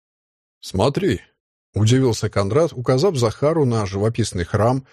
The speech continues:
к которому сбоку было пристроено ещё одно здание пониже, с отдельным входом. "Сдается мне, я такой же где-то видел". "Знамо где",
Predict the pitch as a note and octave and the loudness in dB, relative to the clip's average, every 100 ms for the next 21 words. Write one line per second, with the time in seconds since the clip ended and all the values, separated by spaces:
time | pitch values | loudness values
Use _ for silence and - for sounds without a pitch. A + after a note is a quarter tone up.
0 | _ - - G#3 A3 F#3 D3+ A#2 A#2+ G#3+ | _ -4 -2 0 0 2 2 2 2 2
1 | D3 B2 G#3 F#3 C3+ - - D#3+ D3+ C#3+ | 0 0 0 0 -2 -4 0 2 2 0
2 | C3 F3+ - G2 D#2+ F2 G2 G#2 E3+ F3+ | -2 -4 -2 -2 -2 -2 -2 2 2 2
3 | D#3 - F#2+ F#2+ F#3+ D#3 D#3+ - _ - | 0 0 -2 2 0 2 -2 -2 _ -4
4 | B2 - B2+ G#2+ C3 A#2+ A#2 - A2 - | -2 2 2 2 2 0 -2 -2 -4 -4
5 | - _ _ _ _ _ - A2 F2 G#2 | -10 _ _ _ _ _ -12 -8 0 2
6 | F3+ G#3+ F#3+ F3+ F3 E3 F3 - E3 E3+ | 2 2 2 4 2 2 0 2 0 2
7 | D#3+ D#3+ E3+ C#3+ F2 D#2+ A#1 _ _ _ | 0 2 2 0 0 -4 -8 _ _ _
8 | _ _ _ _ - A#2 A3+ A#3+ F3+ A#2 | _ _ _ _ 0 2 4 2 0 -2
9 | G#2 - | -4 -8